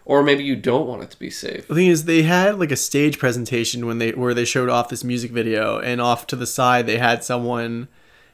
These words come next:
Speaker 2: demonstrating wearing the bracelet and, like, jumping up and hitting one of those, like,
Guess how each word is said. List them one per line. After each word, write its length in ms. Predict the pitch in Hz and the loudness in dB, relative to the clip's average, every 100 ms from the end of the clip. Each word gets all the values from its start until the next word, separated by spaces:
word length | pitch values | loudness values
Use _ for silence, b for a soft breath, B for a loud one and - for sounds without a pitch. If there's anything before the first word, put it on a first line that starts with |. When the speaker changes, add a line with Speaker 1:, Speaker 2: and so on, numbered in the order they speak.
| b | b
Speaker 2:
demonstrating 800 | - 131 143 135 147 135 135 131 127 | 0 2 2 0 2 2 2 0 0
wearing 300 | 123 131 131 | 2 2 -2
the 80 | |
bracelet 480 | 123 123 123 143 139 | -2 -2 0 -2 -2
and, 100 | 135 | -2
like, 200 | 123 117 | -2 -2
jumping 420 | 117 123 123 135 | -2 -4 -2 -2
up 140 | 123 120 | -2 -2
and 80 | 110 | -4
hitting 260 | 120 123 | -2 -2
one 100 | 120 | -2
of 60 | 123 | 0
those, 240 | 120 120 | 0 0
like, 360 | 123 117 117 | 0 0 0